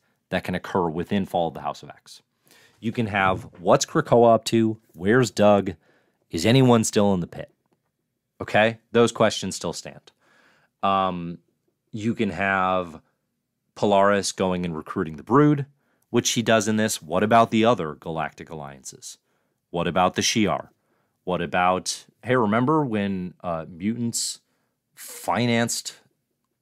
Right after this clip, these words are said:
the galaxy <laughs> with Mysterium? Like, like, what favor has that accrued?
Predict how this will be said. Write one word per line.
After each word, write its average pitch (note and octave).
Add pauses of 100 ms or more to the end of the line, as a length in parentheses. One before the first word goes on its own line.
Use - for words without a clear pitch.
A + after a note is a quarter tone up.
(140)
the E2+
galaxy A#2+ (440)
<laughs> -
with -
Mysterium? C#3 (380)
Like, B2+ (160)
like, C3+
what C3
favor C3+
has A2+
that G2 (540)
accrued? E2